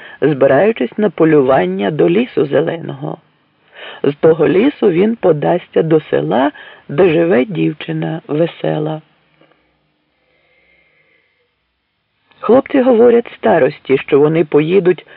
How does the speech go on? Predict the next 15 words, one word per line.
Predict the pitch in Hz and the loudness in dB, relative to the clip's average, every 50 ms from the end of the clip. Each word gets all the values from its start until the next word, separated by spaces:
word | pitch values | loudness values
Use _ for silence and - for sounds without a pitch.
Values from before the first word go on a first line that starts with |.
| - _ _ - | -20 _ _ -2
через | - 175 156 170 165 - _ | 0 2 2 2 2 0 _
поля | - - 135 151 175 208 254 | -4 -2 0 0 2 0 0
широкі, | - - - 165 170 - 135 - - - 120 110 107 117 - | -2 0 0 0 2 2 0 0 -2 -4 -6 -6 -6 -6 -6
через | - - 113 127 131 139 | -2 0 2 2 2 0
води | 127 117 123 160 220 214 208 214 | 0 0 2 2 2 2 0 0
глибокі, | 190 196 208 208 180 165 180 185 185 - - - - 110 110 110 117 - - - - - - - - - | 0 0 0 0 0 0 0 0 0 -2 -4 -6 -4 -4 -4 -4 -6 -8 -10 -16 -20 -20 -18 -18 -12 -6
за | - 135 147 151 160 | -2 0 2 2 2
ліси | 170 180 - - - 226 240 - - | 2 0 -2 0 2 2 2 2 0
темні. | - 254 262 269 247 226 175 135 113 110 98 101 95 - - _ _ _ _ _ _ _ _ _ _ _ _ _ | 0 2 2 2 0 -2 -4 -4 -4 -4 -4 -6 -6 -8 -10 _ _ _ _ _ _ _ _ _ _ _ _ _
Просять | - 170 233 233 - 233 214 - | 0 2 2 2 2 0 0 2
його | 214 226 220 190 226 226 226 220 - - - - _ - | 2 2 2 4 4 2 2 0 -2 -8 -20 -20 _ -4
не | 147 175 185 190 | -2 0 0 2
забути | 180 180 165 160 156 170 240 254 - 196 196 | 2 2 0 0 2 0 -2 0 0 -2 -2
шаблі | - - - 285 277 175 156 139 135 | -2 0 0 0 2 2 2 0 0
блискучої. | 143 135 135 147 - - - 143 135 135 - - 131 127 123 117 - | 0 0 -2 -4 -4 -4 -2 -2 -2 -2 -4 -8 -8 -6 -6 -6 -8